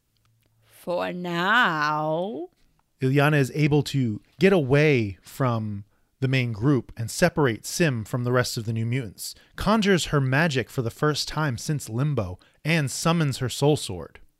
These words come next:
Speaker 1: Yes. Get it, Ilyana.
Speaker 2: This is basically a, a really great job of giving you the notes of the miniseries if you didn't read it and you're like, "Who's this person?" I'm pretty sure this is her first issue of New Mutants as a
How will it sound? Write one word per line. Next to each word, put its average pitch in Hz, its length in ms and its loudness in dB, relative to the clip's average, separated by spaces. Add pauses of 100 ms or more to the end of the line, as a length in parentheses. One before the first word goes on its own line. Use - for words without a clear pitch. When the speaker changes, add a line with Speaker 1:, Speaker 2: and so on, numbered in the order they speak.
(200)
Speaker 1:
Yes. - 720 -10 (520)
Get 262 200 0
it, 185 140 -14
Ilyana. 143 600 -14 (160)
Speaker 2:
This 180 140 0
is 208 120 -2
basically 175 680 0
a, 127 240 -2
a 131 100 -2
really 190 220 2
great 156 240 -2
job 143 280 4
of 107 140 -8
giving 151 180 0
you 147 80 2
the 113 100 -4
notes 113 360 -2
of 110 80 -8
the 110 80 -4
miniseries 170 640 -4
if 113 160 -8
you 101 100 -6
didn't 131 320 -6
read 127 200 -2
it 185 160 -2
and 117 100 -6
you're 107 120 -6
like, 101 160 -8
"Who's 202 220 -6
this 214 100 -8
person?" 202 340 -8
I'm 117 220 -8
pretty 233 160 -4
sure 175 160 -2
this 147 100 0
is 127 100 -4
her 127 120 -2
first - 360 -4
issue 135 360 -2
of 120 420 -2 (320)
New 131 120 -2
Mutants 131 380 -6
as 113 440 -4
a 113 260 -6